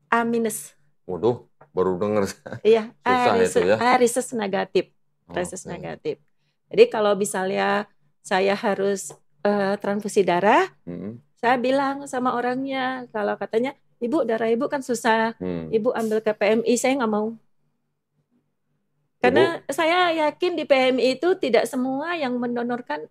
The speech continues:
Speaker 1: agamanya
Speaker 2: Campur.
Speaker 1: Islam.
Speaker 2: Ya, ya, ya, ya, ya.
Speaker 1: Dan saya nggak mau itu, Pak.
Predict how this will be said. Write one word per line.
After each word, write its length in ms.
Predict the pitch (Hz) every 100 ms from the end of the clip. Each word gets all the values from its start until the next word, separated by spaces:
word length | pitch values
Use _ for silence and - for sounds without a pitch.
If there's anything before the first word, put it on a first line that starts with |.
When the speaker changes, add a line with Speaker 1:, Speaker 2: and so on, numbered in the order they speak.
| _
Speaker 1:
agamanya 720 | 247 240 233 233 233 233 247
Speaker 2:
Campur. 60 | 233
Speaker 1:
Islam. 360 | - - - 214
Speaker 2:
Ya, 180 | - 73
ya, 180 | 73 -
ya, 0 |
ya, 160 | 71 -
ya. 180 | 67 -
Speaker 1:
Dan 380 | 240 254 247 247 240 233 233
saya 320 | 233 233 226 240
nggak 220 | 226 208
mau 220 | 202 208
itu, 320 | - 220 - 220
Pak. 160 | -